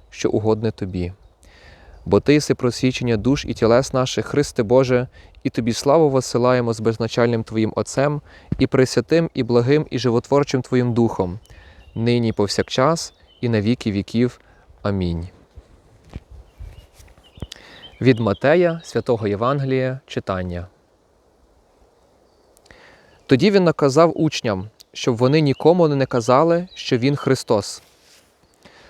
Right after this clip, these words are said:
З того часу Ісус почав виявляти своїм учням,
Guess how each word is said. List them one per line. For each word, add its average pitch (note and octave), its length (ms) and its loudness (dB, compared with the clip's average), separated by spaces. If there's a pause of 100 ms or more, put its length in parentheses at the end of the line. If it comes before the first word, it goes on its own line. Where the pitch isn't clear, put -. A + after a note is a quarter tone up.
(120)
З - 140 -8
того B2+ 240 4
часу D3 500 2 (240)
Ісус F3+ 340 0
почав D#3 400 2
виявляти C3+ 520 2
своїм C3+ 320 0
учням, D#3 460 -2